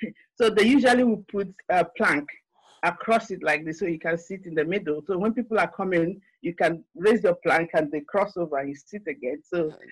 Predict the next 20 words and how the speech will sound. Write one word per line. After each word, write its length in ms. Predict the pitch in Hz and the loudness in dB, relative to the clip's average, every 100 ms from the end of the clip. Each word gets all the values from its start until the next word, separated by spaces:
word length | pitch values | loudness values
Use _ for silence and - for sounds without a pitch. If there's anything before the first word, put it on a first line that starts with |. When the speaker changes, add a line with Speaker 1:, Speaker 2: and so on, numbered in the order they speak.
| - - | -20 -18
Speaker 2:
n-, 140 | 151 - | -18 -2
Speaker 1:
that 120 | 233 | 2
was 180 | 247 233 | 2 2
Speaker 2:
n-, 60 | 214 | 2
Speaker 1:
how 260 | 185 180 - 233 | 2 2 -4 -8
I 60 | |
got 260 | 180 180 208 | 0 2 2
in. 280 | 208 196 269 | 2 4 6
<laughs> 800 | 311 269 226 233 339 - 220 185 | 6 6 4 2 2 2 2 2
Speaker 2:
Yeah, 220 | 151 170 | 0 -2
no, 240 | 175 185 208 | -2 0 2
no, 240 | 277 202 196 | 2 2 0
look, 300 | 175 135 120 | 0 0 -2
this 200 | 151 143 | -6 -4
is 80 | 143 | -8
the 80 | |
thing. 280 | 131 143 123 | -4 -2 2
I, 360 | 117 120 113 123 | 4 2 2 0
I'm 400 | 117 123 123 120 | 2 2 2 -2
very 400 | 143 139 131 | 0 0 0